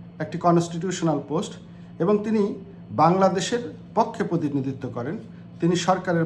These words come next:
পক্ষে প্রতিনিধিত্ব করেন না। এ বিষয়টাও আমাদের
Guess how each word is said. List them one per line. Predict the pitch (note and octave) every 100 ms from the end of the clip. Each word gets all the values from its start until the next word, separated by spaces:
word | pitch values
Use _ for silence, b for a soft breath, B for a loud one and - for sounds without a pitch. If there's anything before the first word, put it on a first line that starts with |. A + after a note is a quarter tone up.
| E3+
পক্ষে | F#3 - D3
প্রতিনিধিত্ব | D3 C#3+ A#2 A2+ - B2+
করেন | B2 A2
না। | F#2 F2 - B B B -
এ | F#3+
বিষয়টাও | A3 A#3+ A#3 A#3 G#3+ -
আমাদের | E3 F3+ E3+